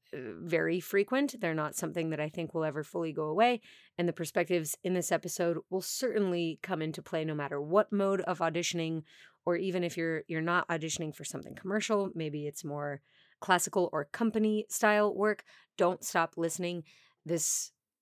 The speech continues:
this information, these offerings definitely still apply. I would go as far as to say,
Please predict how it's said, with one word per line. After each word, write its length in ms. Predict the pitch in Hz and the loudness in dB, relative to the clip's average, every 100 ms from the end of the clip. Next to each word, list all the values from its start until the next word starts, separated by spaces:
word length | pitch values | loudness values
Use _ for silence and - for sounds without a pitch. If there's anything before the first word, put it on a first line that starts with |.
| _ _ 165 | _ _ -2
this 340 | 175 165 - 196 | 0 0 0 0
information, 920 | 170 - 165 160 160 - 175 170 170 | 0 0 0 0 -2 -2 0 0 -4
these 360 | 160 156 151 131 - | -6 -6 -6 -10 -4
offerings 680 | 160 147 - 170 160 160 151 | 0 0 -2 -2 -2 -4 -6
definitely 640 | - - - - 156 151 - _ _ | -4 -4 -4 -8 -8 -8 -12 _ _
still 280 | - 156 151 | -6 -4 -4
apply. 340 | - - - _ _ _ _ _ _ | -6 -6 -6 _ _ _ _ _ _
I 200 | - 202 | 2 4
would 180 | 247 254 | 4 6
go 160 | 226 220 | 6 8
as 140 | 220 | 6
far 180 | 208 190 | 4 4
as 120 | 196 | 2
to 80 | 180 | 0
say, 400 | - 175 220 | -2 0 0